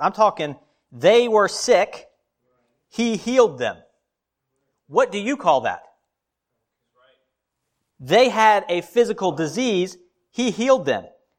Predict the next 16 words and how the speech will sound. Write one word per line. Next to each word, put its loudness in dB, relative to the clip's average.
They 6
were 4
mentally 0
ill. 2
He -4
healed -2
them. -2
He -2
provided 2
health 2
care. 0
Like, -4
"Oh, 2
that 2
was -8
Jesus." -8